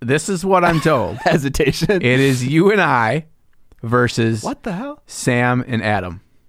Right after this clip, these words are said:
Speaker 2: We're gonna get destroyed by Sam alone. <laughs>
Speaker 1: I got a strategy.
Speaker 2: Okay, okay, okay.
Speaker 1: We pull Adam by his foot back to our corner and don't ever let him get over to
Speaker 2: Just,
Speaker 1: tag
Speaker 2: like,
Speaker 1: Sam
Speaker 2: keep
Speaker 1: in.
Speaker 2: punching him?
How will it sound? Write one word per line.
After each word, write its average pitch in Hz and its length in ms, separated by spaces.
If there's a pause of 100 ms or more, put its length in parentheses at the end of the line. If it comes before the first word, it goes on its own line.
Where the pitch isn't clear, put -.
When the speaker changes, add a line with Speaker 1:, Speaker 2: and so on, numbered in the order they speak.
(600)
Speaker 2:
We're 147 100
gonna 214 140
get 151 100
destroyed 131 640
by 120 140
Sam 165 340
alone. 214 680 (300)
<laughs> - 300
Speaker 1:
I 135 140
got 160 140
a 151 60
strategy. 120 640
Speaker 2:
Okay, - 280
okay, 135 160
okay. 110 200 (760)
Speaker 1:
We 120 140
pull 175 540
Adam 139 400 (160)
by 120 220
his 156 200
foot - 400 (140)
back 107 240
to - 200
our 120 260
corner 143 500 (240)
and 117 140
don't 135 280
ever 127 260
let 139 160
him 120 180
get 127 180
over 120 220
to 117 80
Speaker 2:
Just, - 120
Speaker 1:
tag 127 100
Speaker 2:
like, 127 120
Speaker 1:
Sam 143 360
Speaker 2:
keep 135 80
Speaker 1:
in. 131 60
Speaker 2:
punching 233 360
him? 262 140